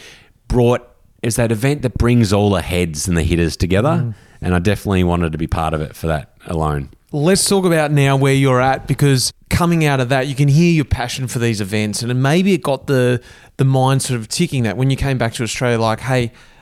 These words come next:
Speaker 2: I need to bring some of these events back to Melbourne." I don't know. How did it come to Fixomatosis,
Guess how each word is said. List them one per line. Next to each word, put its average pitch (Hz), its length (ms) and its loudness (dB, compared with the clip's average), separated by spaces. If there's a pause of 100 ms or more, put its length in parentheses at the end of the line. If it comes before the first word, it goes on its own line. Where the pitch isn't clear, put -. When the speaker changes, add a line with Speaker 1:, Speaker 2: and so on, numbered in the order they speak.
(160)
Speaker 2:
I 135 120 4
need 156 80 2
to 151 80 0
bring 135 180 -2
some 127 160 -6
of 123 60 -4
these 117 180 -4
events 107 300 -4
back 98 240 -6
to - 120 -14
Melbourne." 120 480 0
I 135 180 -2
don't 165 200 -2
know. 143 260 2
How 143 300 0
did 185 260 -2 (640)
it 175 200 -2
come 151 340 0
to 143 380 2 (560)
Fixomatosis, 131 920 -4